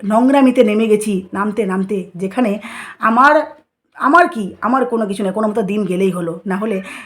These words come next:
যার শরীরে এতটা রোগ বেয়াদ, হ্যাঁ,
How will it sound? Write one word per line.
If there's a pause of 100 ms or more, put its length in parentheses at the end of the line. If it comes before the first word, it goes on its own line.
(160)
যার
শরীরে
এতটা
রোগ
বেয়াদ, (100)
হ্যাঁ,